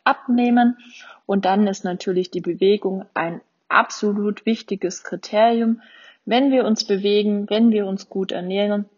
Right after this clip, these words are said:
haben wir einen absolut guten Energiestoffwechsel. Das bedeutet, wir werden sehr viel leistungsstärker, unser Herz-Kreislauf-System wird stärker.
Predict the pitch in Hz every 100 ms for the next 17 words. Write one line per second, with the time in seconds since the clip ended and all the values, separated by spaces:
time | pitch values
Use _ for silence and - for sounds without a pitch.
0 | - 180 185 180 180 185 - _ - 214
1 | 240 - 208 208 202 - _ 240 254 262
2 | - 220 208 208 - _ _ - 185 180
3 | 175 226 262 - 226 214 - 202 - 202
4 | 190 190 - - 185 185 - 175 170 175
5 | 170 175 - _ _ - - 254 262 226
6 | 202 214 220 214 208 - 196 190 196 185
7 | 185 - 175 - 180 - 180 - 220 247
8 | 262 226 220 - 202 - 202 196 196 196
9 | - 180 180 - 175